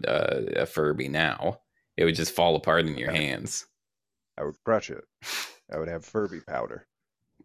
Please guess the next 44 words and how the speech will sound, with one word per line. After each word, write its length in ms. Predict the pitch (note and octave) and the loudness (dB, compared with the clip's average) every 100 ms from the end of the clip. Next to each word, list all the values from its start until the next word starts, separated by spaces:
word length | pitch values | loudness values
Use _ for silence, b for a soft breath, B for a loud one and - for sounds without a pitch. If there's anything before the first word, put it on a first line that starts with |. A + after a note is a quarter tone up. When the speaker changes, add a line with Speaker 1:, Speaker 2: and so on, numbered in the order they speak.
| _ _ _ _ _ B B B3 | _ _ _ _ _ B B -4
Speaker 1:
But 280 | - A#2 A2 | 4 6 8
this 200 | A#2+ C3 | 6 6
one, 180 | D3 B2+ | 6 6
it's, 140 | G2+ - | 6 4
it's 120 | A2+ | 4
holding 280 | B2+ B2 A2 | 6 8 8
together. 360 | G#2 A2 F#2 F#2 | 8 10 8 8
So 220 | C3+ A#2 | 8 10
is, 220 | A2+ A#2 | 8 6
like, 220 | A#2 A#2+ | 6 6
how 120 | E3 | 6
you 120 | F#3 D4 | 6 4
feeling 500 | - B2 C3 A2 E2+ | 2 4 6 6 4
about 280 | D2 C#2+ | 4 2
that? 180 | D#2+ D#2 | 4 4
Is 120 | E2+ | 4
that, 280 | F2 F2 - B B | 6 6 4 B B
that, 200 | A2+ G2+ - | 4 4 0
is 280 | A#2 A2+ | 0 6
that 160 | A2 G#2+ | 8 8
what 120 | G#2 | 8
you're 140 | G2+ F#2+ | 6 4
expecting? 720 | - - C3+ B2+ C#3+ C3+ - _ _ _ _ _ _ _ _ _ _ _ _ _ | 2 6 6 6 2 2 0 _ _ _ _ _ _ _ _ _ _ _ _ _
Speaker 2:
That 220 | A#2 A#2 A2+ | -4 0 0
it 80 | |
holds 340 | G2 G#2+ G#2 - | 0 -2 -2 -6
together? 320 | F2 F2+ C3 | -2 2 6
Speaker 1:
Yeah, 160 | A2+ E2+ | 8 8
that 300 | G2+ G#2+ G#2+ | 8 8 8
you're, 340 | G#2 G2+ F2 | 6 6 4
like, 300 | G#2 F#2 - B B - G2+ | 4 4 0 B B 0 4
are 140 | A2 | 6
you, 260 | A2+ G2 - - F#2 | 6 4 2 -8 2
are 100 | G2+ | 4
you 120 | G#2 | 4
formulating 800 | - - C3+ C3 A#2+ A#2 A2 G#2 | 4 4 6 8 8 8 8 6
any 220 | G2+ G#2 G2 | 6 6 4
sort 220 | G2+ F#2+ | 4 4
of 100 | E2+ | 4
plan 340 | F#2 F2+ F2 | 2 4 4
to 120 | F2+ D#2+ | 4 4
address 380 | D#2 E2+ E2 - | 4 2 2 2
this 240 | E2 - | 0 0
Furby? 500 | - C2+ - G1+ | -2 -2 -2 -8